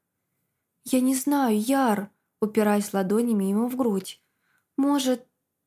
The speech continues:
пусть там все сперва заживет? Может, ох». Горячая головка скользит по моему клитору, задевая пульсирующую желанием горошину.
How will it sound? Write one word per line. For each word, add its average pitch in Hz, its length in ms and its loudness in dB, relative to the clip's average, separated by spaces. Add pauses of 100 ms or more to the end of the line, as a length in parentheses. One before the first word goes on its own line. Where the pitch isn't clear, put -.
(180)
пусть 339 260 -2
там 226 140 0
все 220 200 -4
сперва 240 400 0
заживет? 247 640 -2 (400)
Может, 247 600 0 (420)
ох». 214 640 -4 (260)
Горячая 208 480 0
головка 202 440 -2
скользит 208 460 -4
по 208 100 -6
моему 196 280 0
клитору, 208 600 -4 (240)
задевая 247 500 0
пульсирующую 214 760 -2
желанием 196 580 0
горошину. 202 720 -2